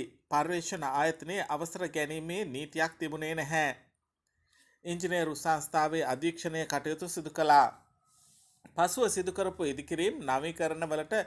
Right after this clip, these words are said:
ගොඩනැගිලි පර්යේෂණ ආයතනයේ අවසර නිසි පරිදි ගත්තා. ඔහුගේ පුත්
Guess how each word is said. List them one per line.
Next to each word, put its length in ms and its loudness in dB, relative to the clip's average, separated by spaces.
ගොඩනැගිලි 500 0
පර්යේෂණ 500 0
ආයතනයේ 460 0
අවසර 440 -2
නිසි 240 -6
පරිදි 320 -2
ගත්තා. 460 8
ඔහුගේ 420 4
පුත් 260 -2